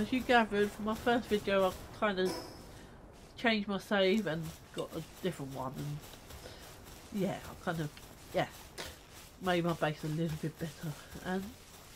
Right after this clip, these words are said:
yeah, yeah, got some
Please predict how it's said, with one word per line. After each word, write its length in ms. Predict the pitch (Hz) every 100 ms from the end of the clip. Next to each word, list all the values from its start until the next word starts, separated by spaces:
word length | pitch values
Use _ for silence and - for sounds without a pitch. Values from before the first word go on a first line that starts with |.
| - - - -
yeah, 260 | 311 330 285 - - - - - - -
yeah, 220 | 262 269 247 - - - - - - - -
got 100 | - - -
some 260 | 208 180